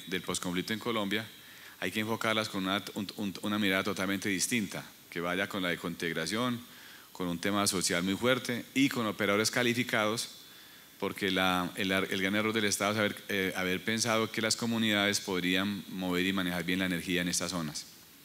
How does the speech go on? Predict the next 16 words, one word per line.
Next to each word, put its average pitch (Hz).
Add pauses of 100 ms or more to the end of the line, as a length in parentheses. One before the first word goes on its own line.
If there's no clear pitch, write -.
(600)
Voy 95
a 117
parar 104
allí 110
como 107
nada 95
más 101
una 110
presentación 90
de 98
ese 110
tema 107
y -
ahorita 92
profundizaremos 90
más 98